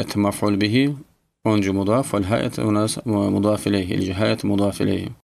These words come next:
То же самое мы скажем и про предложение «وأخرج ضحاها». С той лишь разницей, что, а, признаком насба в винительном падеже в слове «духаха», «духа» будет скрытая, подразумеваемая фатха.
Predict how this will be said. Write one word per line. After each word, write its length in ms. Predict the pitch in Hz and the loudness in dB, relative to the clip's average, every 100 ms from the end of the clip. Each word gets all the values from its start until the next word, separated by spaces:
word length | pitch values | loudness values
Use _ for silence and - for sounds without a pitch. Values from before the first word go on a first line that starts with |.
| _ | _
То 140 | - 107 | -2 0
же 100 | 98 | 2
самое 340 | - 120 120 | 2 2 4
мы 80 | 98 | 2
скажем 320 | - 107 110 | 0 2 2
и 80 | 101 | 0
про 300 | - 104 107 | 0 0 0
предложение 760 | - 101 98 95 101 107 107 107 | 0 0 0 0 2 2 2 2
«وأخرج 640 | 101 - - 101 98 101 | 0 -2 -2 -2 0 -2
ضحاها». 800 | 110 101 101 98 104 101 98 101 - _ _ | -2 0 0 0 0 0 -2 -6 -12 _ _
С 120 | - - | -12 -2
той 300 | 117 110 104 | 2 2 2
лишь 220 | 95 - | 2 0
разницей, 600 | 98 104 117 131 120 107 | 2 2 2 0 -2 -4
что, 360 | - 104 95 - | 0 0 0 0
а, 140 | 104 | -2
признаком 520 | 90 120 110 98 - | 0 0 0 0 0
насба 420 | 101 127 - 98 95 | 2 2 0 -2 0
в 80 | |
винительном 460 | 98 110 110 101 98 | 0 0 0 -2 0
падеже 420 | 110 107 101 101 | 0 0 2 0
в 40 | 95 | 0
слове 320 | 107 101 - - | 0 0 -2 -2
«духаха», 640 | 101 101 - 110 131 139 - - | -2 0 0 2 2 0 -4 -4
«духа» 400 | 98 101 107 123 | -2 0 2 2
будет 420 | 107 107 113 - | 2 2 -2 -4
скрытая, 680 | - - 104 110 - 123 127 | -8 -2 0 0 0 0 -2
подразумеваемая 880 | - 104 98 98 101 110 107 107 101 | -2 -2 0 2 2 2 2 2 0
фатха. 440 | - 98 - - | -2 -4 -4 -10